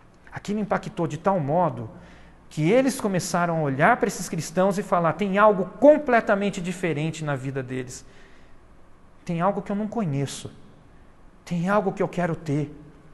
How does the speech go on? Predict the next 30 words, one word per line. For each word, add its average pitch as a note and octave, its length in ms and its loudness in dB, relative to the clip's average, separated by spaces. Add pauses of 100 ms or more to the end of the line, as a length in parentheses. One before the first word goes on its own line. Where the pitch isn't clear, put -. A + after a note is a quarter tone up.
(1040)
Eu G3 120 2
quero A#3 220 6
estar A3+ 120 2
cercado A3 520 4
de F#3 80 -8
pessoas F#3 480 -2
assim, F3 440 -4 (260)
e F#3+ 80 2
eu G#3 80 12
quero A3+ 260 4
fazer A3 320 0
parte A#3 440 2
de F#3+ 80 -4
uma G3 140 0
comunidade E3+ 580 -2
assim, E3+ 220 -4
porque F#3 300 -4
isso B3 580 -2 (400)
é F3 60 0
especial." E3 840 -2 (1080)
Depois G3 380 2
disso, D#3+ 480 -4
o F3+ 80 -4
cristianismo F#3+ 560 -6
cresceu G#3+ 520 -2
de F3 80 -6
uma D#3+ 140 -4
forma F3 460 -4 (400)
também A3+ 520 4
avassaladora, D#3 960 0